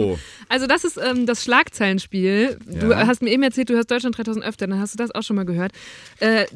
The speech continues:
Speaker 1: was neu ist, ist, weil ich dir nicht rüberreichen kann, haben wir jetzt beide welche. Wir haben
Speaker 2: Ja.
Speaker 1: unterschiedliche Schlagzeilen, ziehen, ziehen ab, abwechselnd und gucken, was passiert. Du hast schon eine in der Hand.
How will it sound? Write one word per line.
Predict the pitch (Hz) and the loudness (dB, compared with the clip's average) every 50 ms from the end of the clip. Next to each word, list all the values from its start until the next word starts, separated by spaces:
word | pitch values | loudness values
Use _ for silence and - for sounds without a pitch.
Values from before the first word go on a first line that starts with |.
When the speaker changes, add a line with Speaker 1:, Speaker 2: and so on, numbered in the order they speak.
| - - | -10 -4
Speaker 1:
was | 170 220 226 - 240 | 0 0 2 2 2
neu | 233 254 330 | 2 4 4
ist, | 302 262 285 277 - | 2 2 0 0 -2
ist, | 240 - - - 214 | -6 -6 -8 -8 -4
weil | 233 233 240 | -2 -2 -2
ich | 226 | -2
dir | - 247 | -2 -4
nicht | 233 226 214 240 | -4 -4 -4 -4
rüberreichen | 254 285 277 254 262 254 - 254 240 | -4 -4 -2 -2 -4 -6 -8 -8 -6
kann, | 254 247 | -4 -2
haben | 240 220 | -2 0
wir | 226 226 | -2 -2
jetzt | - - | -4 -4
beide | - 196 196 214 226 214 160 160 | -4 -2 -2 0 0 -2 -2 -2
welche. | 165 151 160 156 - 214 226 233 | -2 -4 -4 -6 -4 -4 -4 -4
Wir | 202 190 | -4 -6
haben | 196 | -6
Speaker 2:
Ja. | - | -4
Speaker 1:
unterschiedliche | - 269 294 285 - 247 254 233 220 - 240 - | -2 0 0 0 0 0 -2 -4 -6 -8 -10 -6
Schlagzeilen, | - 240 262 - - - 269 269 262 240 | -4 -4 -4 -4 -4 -2 0 0 0 -2
ziehen, | - - 262 277 277 254 - 214 | -2 -2 0 0 0 0 -2 -4
ziehen | - - 277 269 | -2 -2 0 0
ab, | 220 233 233 _ - - - - - - - | 0 -4 -8 _ -14 -20 -20 -20 -16 -12 -8
abwechselnd | - 226 - 254 247 - - 247 233 | -8 -8 -4 -6 -6 -6 -4 -6 -4
und | 226 220 | -4 -4
gucken, | - - - 220 | -6 -8 -6 -6
was | 220 214 202 | -6 -8 -8
passiert. | _ - 208 196 - - 208 185 175 165 - - _ - | _ -10 -10 -10 -8 -6 -4 -4 -4 -6 -8 -12 _ -10
Du | 220 208 | -8 -8
hast | 208 - | -8 -8
schon | 214 | -8
eine | - - 208 202 | -8 -8 -6 -6
in | 196 | -6
der | 196 196 190 | -4 -4 -4
Hand. | 196 190 180 175 - | -4 -4 -6 -8 -10